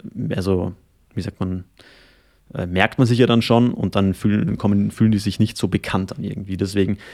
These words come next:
in dem, in dem Kontext möchte ich den Vers nochmal lesen, im Elberfelder. "Ich bin gekommen, damit sie Leben haben und es im Überfluss haben."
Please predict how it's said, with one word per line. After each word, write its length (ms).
in 100
dem, 380
in 320
dem 160
Kontext 380
möchte 180
ich 20
den 180
Vers 180
nochmal 180
lesen, 160
im 80
Elberfelder. 520
"Ich 180
bin 100
gekommen, 420
damit 200
sie 140
Leben 340
haben 380
und 240
es 200
im 120
Überfluss 580
haben." 300